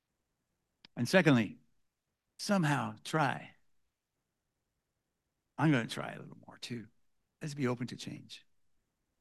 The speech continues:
Even though it can be scary, challenging, and difficult, let's try to say yes to it. Even small change, small metamorphosis, small metamorphosis. I don't know if there can be such a small one, but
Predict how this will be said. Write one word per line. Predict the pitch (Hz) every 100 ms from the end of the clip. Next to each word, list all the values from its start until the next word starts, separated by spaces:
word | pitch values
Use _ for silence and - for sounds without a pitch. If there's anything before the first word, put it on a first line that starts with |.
| _ _ _ _ _ _ _ -
Even | 143
though | 165
it | 147
can | 147
be | 123
scary, | - 160 180 185
challenging, | 180 156 165 151 156 156
and | 113 98 -
difficult, | 147 139 139 139 - _ - _ _ -
let's | 131
try | - 131 117
to |
say | - 104
yes | - 110 -
to | -
it. | - - _ _ _ _ _ _ _ _ _ _ _ _ _ _ -
Even | 165 190
small | - 170 185
change, | 185 127 104 95
small | - 160 165 165 165 - - _ -
metamorphosis, | 143 135 117 120 - 120 120 127 - - - - _ _ _ _ _ _ _ _
small | - 147 151 139
metamorphosis. | 127 113 113 113 - - - - - - _ _ _ _ _ -
I |
don't | 160
know |
if | 127
there | 113
can | - 123
be | 101
such | - -
a | -
small | - - 110 107
one, | 104
but | 113